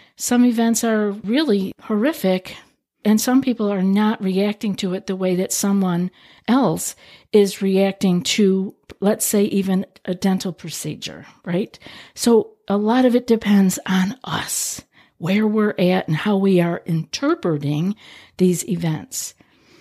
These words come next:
I remember seeing the list of the most stressful life events way back when I was going through, well, let's just say more than a few things all at the same time. The events were given points,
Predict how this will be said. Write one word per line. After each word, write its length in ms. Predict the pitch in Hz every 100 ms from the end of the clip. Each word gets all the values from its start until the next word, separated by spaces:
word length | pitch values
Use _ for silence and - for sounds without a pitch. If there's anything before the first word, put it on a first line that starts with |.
| _ _ _ -
I 140 | 240
remember 460 | 320 294 196 175 170
seeing 460 | - 196 190 185
the 160 | 180 185
list 380 | 190 202 214 -
of 140 | 185
the 100 | 175
most 300 | 175 180 180
stressful 640 | - - 190 180 - 196 175
life 340 | 160 165 160
events 600 | 170 156 147 151 240 - -
way 120 | - 202
back 280 | 190 180
when 140 | 180 170
I 120 | 175
was 160 | 175 -
going 280 | 185 170
through, 480 | 170 - 170 170 170 165 -
well, 320 | 254 233 233
let's 300 | 196 120 -
just 200 | 185 -
say 220 | 190 180
more 220 | 180 170
than 280 | 170 175 170 - - - - -
a 260 | 185 185 - -
few 260 | 185 175
things 460 | 170 - 165 160 165
all 240 | 185 170
at 160 | 165 -
the 80 | 175
same 340 | - 165 160
time. 540 | 160 240 226 160 123 180 - - - _ _ _ _ _ _ -
The 160 | 196 208
events 640 | 185 226 269 269 - -
were 80 | 196
given 380 | 202 196 196
points, 720 | 185 - 202 170 - - -